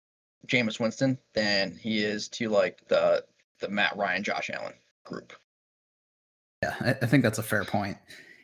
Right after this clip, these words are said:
Speaker 2: And Ben Roethlisberger, I'm sorry to Steelers fans, i-, he's hasn't been good for a while now. I know he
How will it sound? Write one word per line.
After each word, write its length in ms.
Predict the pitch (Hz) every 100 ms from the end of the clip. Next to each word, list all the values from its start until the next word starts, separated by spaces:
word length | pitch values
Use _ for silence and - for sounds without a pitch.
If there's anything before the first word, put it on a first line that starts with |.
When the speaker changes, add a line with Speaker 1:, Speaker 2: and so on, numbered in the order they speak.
| -
Speaker 2:
And 460 | - 113 107 98 - _ _ _ - 127 - _ -
Ben 240 | 135 131 135
Roethlisberger, 680 | 95 - 117 - 120 123 110
I'm 120 | -
sorry 220 | - 104
to 120 | 95 - -
Steelers 380 | - - 101 107
fans, 400 | - 110 104 -
i-, 200 | 107 - -
he's 420 | 104 127 127 - -
hasn't 440 | - - 156 180 139
been 160 | 127
good 200 | 117 117
for 160 | - 123
a 60 | 117
while 280 | 110 107
now. 240 | 82 80 - _ _ _ _ _ -
I 140 | 98 117
know 140 | 123
he 140 | 113